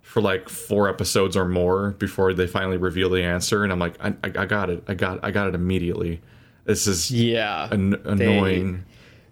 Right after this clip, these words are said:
Speaker 1: And
Speaker 2: There's
Speaker 1: then
Speaker 2: a really,
Speaker 1: yeah.
Speaker 2: there's a really big issue of saying something, and you're like, "Oh, okay, I get it." And they go, "Say it again." You're like, "No,
Speaker 1: Say
Speaker 2: I,
Speaker 1: it again.
Speaker 2: I got it." It's like,
Speaker 1: Say it
Speaker 2: "Say it
Speaker 1: again.
Speaker 2: again." It's
Speaker 1: Say
Speaker 2: like,
Speaker 1: it
Speaker 2: "Okay,
Speaker 1: again.
Speaker 2: okay, stop."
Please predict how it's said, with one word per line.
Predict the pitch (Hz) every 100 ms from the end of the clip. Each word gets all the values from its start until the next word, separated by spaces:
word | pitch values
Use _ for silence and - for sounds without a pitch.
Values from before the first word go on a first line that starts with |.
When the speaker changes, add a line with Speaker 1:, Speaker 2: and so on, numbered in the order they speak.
| -
Speaker 1:
And | 117
Speaker 2:
There's | 131 156
Speaker 1:
then | 220
Speaker 2:
a |
really, | 151 143 147 139 123
Speaker 1:
yeah. | 107 95 92 90
Speaker 2:
there's | 135
a | 147
really | 135 127 127
big | 120 120
issue | 120 - 120
of | 113 101 - _
saying | - - 131 120 131 156
something, | 160 160 170 175 185 196
and | 202 127
you're | 131
like, | 123 113 - -
"Oh, | 175 196 175 151
okay, | 160 147 113 110 113 -
I | 147
get | 120 113
it." | 113 110 -
And | 127
they | 127
go, | 123 123 113 101 - _ _ _ _ _ - - - - - - - -
"Say | - - 113
it | 113
again." | 104 107 107 98 104 -
You're | 117
like, | -
"No, | 123 120
Speaker 1:
Say | 113
Speaker 2:
I, |
Speaker 1:
it | 104
again. | 104
Speaker 2:
I | 98
got | 117 113
it." | 104
It's |
like, | 110 -
Speaker 1:
Say | - 139
it | 110
Speaker 2:
"Say | 107 107
it | 110
Speaker 1:
again. | 104 110 104
Speaker 2:
again." | 95
It's | 117 113
Speaker 1:
Say |
Speaker 2:
like, | 120
Speaker 1:
it | 110
Speaker 2:
"Okay, | 110
Speaker 1:
again. | 95
Speaker 2:
okay, | - - 175
stop." | 127 - -